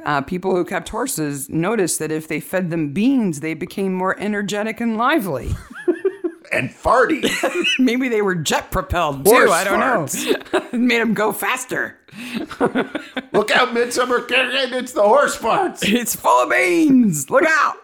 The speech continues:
Speaker 1: There's one more thing to look for in this episode. Because it takes place in a theater,
Speaker 2: Yeah.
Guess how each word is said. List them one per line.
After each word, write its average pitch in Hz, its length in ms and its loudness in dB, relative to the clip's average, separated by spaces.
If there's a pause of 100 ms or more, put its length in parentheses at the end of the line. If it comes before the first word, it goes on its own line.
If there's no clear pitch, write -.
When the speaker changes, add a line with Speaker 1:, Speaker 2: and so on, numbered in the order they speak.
(100)
Speaker 1:
There's 208 300 2
one 285 240 4
more 269 220 2
thing 220 300 -2
to 220 80 0
look 226 240 -4
for 180 220 0
in 170 100 0
this 170 180 -4
episode. 139 680 -4 (420)
Because 262 360 0
it 233 120 -6
takes 208 200 -4
place 170 400 -2
in 156 160 -4
a 147 80 -2
theater, 139 540 -4 (140)
Speaker 2:
Yeah. 107 160 -2